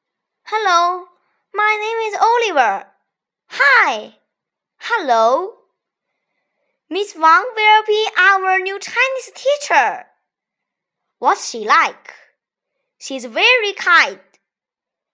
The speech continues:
Is she strict? Yes, sometimes. We have a new P E teacher. He's a good football player.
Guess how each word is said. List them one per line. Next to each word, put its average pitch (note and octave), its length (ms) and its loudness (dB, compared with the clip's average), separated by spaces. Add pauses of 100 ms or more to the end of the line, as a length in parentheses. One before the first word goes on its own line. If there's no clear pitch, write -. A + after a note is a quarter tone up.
(140)
Is A3 280 -10
she C#4+ 180 -8
strict? - 760 -8 (720)
Yes, - 440 -2
sometimes. A4+ 800 -2 (1900)
We F#4+ 180 0 (280)
have D4 360 2
a C#4+ 300 4
new F4 360 -10
P - 160 -8
E A#4+ 280 -2 (120)
teacher. C4 560 0 (600)
He's - 260 -2
a D4 220 6 (120)
good C5 200 0
football G4+ 580 -4
player. B3+ 640 0